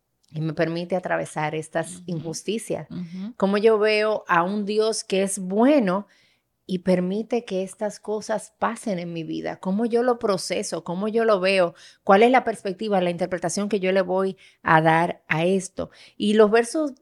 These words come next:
Speaker 1: dos y tres, ¿verdad? De este capítulo que estamos recorriendo hoy, nosotros vemos cómo Salomón procesó este sufrimiento con una mirada que estaba por debajo del sol, y por eso él llegó a una conclusión completamente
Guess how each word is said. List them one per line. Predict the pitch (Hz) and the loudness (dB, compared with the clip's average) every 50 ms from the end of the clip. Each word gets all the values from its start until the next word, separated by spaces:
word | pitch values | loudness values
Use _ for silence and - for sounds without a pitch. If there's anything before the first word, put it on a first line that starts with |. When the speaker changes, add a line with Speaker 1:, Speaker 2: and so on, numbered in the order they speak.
| _ _ _ - 175 | _ _ _ -10 -8
Speaker 1:
dos | 202 185 208 214 226 214 - | -2 0 2 2 2 0 -4
y | 240 220 | -8 -8
tres, | - - 170 160 156 156 - | -6 -6 -6 -6 -6 -8 -10
¿verdad? | 175 170 180 180 185 | -10 -6 -6 -4 -4
De | 185 | -6
este | 180 - 196 | -6 -6 -6
capítulo | 185 196 185 190 196 185 196 185 175 | -6 -4 -6 -6 -6 -4 -6 -6 -6
que | - 170 | -8 -8
estamos | 165 175 170 180 185 180 185 | -6 -6 -6 -6 -8 -8 -8
recorriendo | 185 185 - 170 160 175 170 175 175 175 170 156 | -8 -6 -4 -4 -2 -2 -4 -4 -2 -2 0 0
hoy, | 156 160 160 | 0 -2 -4
nosotros | 165 165 170 180 - 220 214 | -4 -6 -8 -8 -4 -4 -2
vemos | 202 214 214 214 214 202 | 0 0 0 -2 -4 -4
cómo | - - 202 196 196 208 208 208 202 - - - - _ _ | -2 -2 -2 0 0 0 0 -2 -4 -8 -16 -20 -20 _ _
Salomón | - - - 190 185 190 185 185 190 202 214 220 220 - | -6 2 4 4 6 6 4 2 0 -2 -2 -4 -4 -6
procesó | 208 208 196 190 - 185 160 - - 208 208 214 | -6 -6 -6 -4 -4 -4 -4 -4 -2 -2 0 0
este | 220 208 - _ - 220 214 208 208 | -2 -4 -6 _ -8 -6 -4 -4 -6
sufrimiento | 196 - - 202 185 - 190 190 185 185 185 180 180 175 180 180 170 | -6 -6 -6 -6 -6 -6 -8 -8 -8 -8 -8 -8 -10 -8 -8 -10 -8
con | - 180 170 175 | -6 -8 -6 -6
una | 185 196 202 202 | -4 -2 0 0
mirada | 208 202 196 185 175 175 165 160 165 160 151 | 0 0 0 2 4 6 6 4 4 0 -2
que | - 165 | -6 -10
estaba | 156 - - 160 165 180 180 175 | -6 0 2 4 4 4 2 2
por | - 170 165 160 | 0 -4 -4 -4
debajo | 156 160 156 151 156 160 160 165 165 165 170 170 170 170 - _ _ _ _ _ _ | -2 -4 -4 0 2 4 4 6 4 4 2 0 0 0 -4 _ _ _ _ _ _
del | - 160 170 160 156 151 | 2 4 4 4 4 2
sol, | - - - 180 180 175 170 160 160 | -4 -2 2 4 4 4 4 2 -2
y | |
por | 160 170 170 170 170 | -4 -2 -2 0 2
eso | 180 190 - - 240 233 | 2 0 0 0 0 0
él | 233 214 | 0 0
llegó | 226 214 196 190 185 175 | 0 0 2 4 4 4
a | 175 170 | 4 4
una | 180 190 202 208 214 220 220 208 | 2 -2 -6 -4 -4 -4 -4 -4
conclusión | - - 208 202 190 180 190 190 185 165 - - 175 160 160 165 | -6 -6 -6 -6 -6 -6 -6 -6 -6 -6 -4 -4 -2 -2 -2 -4
completamente | 156 175 165 160 170 170 175 180 190 196 196 196 196 196 196 185 - 208 202 196 | -6 -8 -8 -6 -4 -4 -2 0 0 -2 -2 -2 -4 -4 -6 -4 -2 -2 -2 -2